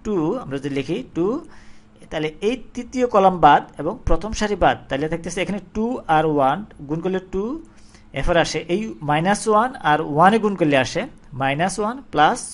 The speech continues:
ওয়ান হবে, প্লাস আমরা এই প্লাস, আমরা যে রংটা ইউজ করছি, plus into five into আসবে এই তৃতীয় কলাম বাদ এবং প্রথম সারি বাদ দিলে আসে এই থ্রি টু মাইনাস ওয়ান ওয়ান,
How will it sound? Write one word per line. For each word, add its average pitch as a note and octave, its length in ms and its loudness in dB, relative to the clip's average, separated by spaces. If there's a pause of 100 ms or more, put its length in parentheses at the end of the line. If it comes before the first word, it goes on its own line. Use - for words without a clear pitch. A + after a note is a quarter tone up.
(180)
ওয়ান D3+ 240 2
হবে, F#3+ 160 -2 (1040)
প্লাস D#3+ 440 6 (240)
আমরা C#3 140 -8 (140)
এই A3+ 80 0 (160)
প্লাস, D#3+ 280 6 (320)
আমরা C3 240 -6
যে C#3+ 100 0 (140)
রংটা C#3 260 -4
ইউজ C#3 180 -4
করছি, D3+ 200 -6 (140)
plus D3+ 320 2 (360)
into D#3 300 -6 (220)
five G3 360 4 (840)
into D3+ 200 -4 (100)
আসবে C3 220 -2 (340)
এই F#3 100 0 (420)
তৃতীয় A#3 380 0
কলাম F#3 280 6
বাদ C3 160 4 (200)
এবং E3+ 140 -6 (180)
প্রথম D#3+ 320 -2
সারি F3+ 240 0
বাদ D#3+ 140 4
দিলে C3+ 160 -2
আসে F3 140 -6 (220)
এই F#3+ 60 -4 (180)
থ্রি F#3+ 180 -8 (180)
টু G#3+ 80 -4 (360)
মাইনাস D3 320 -4
ওয়ান B3+ 140 -8 (120)
ওয়ান, C3+ 180 -2